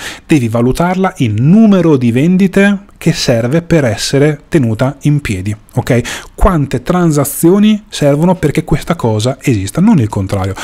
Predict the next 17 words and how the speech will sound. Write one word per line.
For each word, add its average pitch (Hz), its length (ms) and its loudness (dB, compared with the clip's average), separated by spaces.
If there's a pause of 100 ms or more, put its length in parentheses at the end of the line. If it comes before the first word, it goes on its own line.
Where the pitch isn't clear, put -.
(180)
Non, 220 200 2
ok, 139 220 -4
poi 143 160 0
vediamo 123 420 0
quando, 156 260 0
no, 135 60 2
devi 123 120 4
avere 170 200 2
proprio 151 300 -2 (100)
un 147 280 2
numero 175 340 4
di 104 120 -4
vendite 185 480 0
come 165 460 0 (380)
obiettivo, 143 1040 0 (200)
ok? 113 380 -2 (560)
Quindi 120 340 -2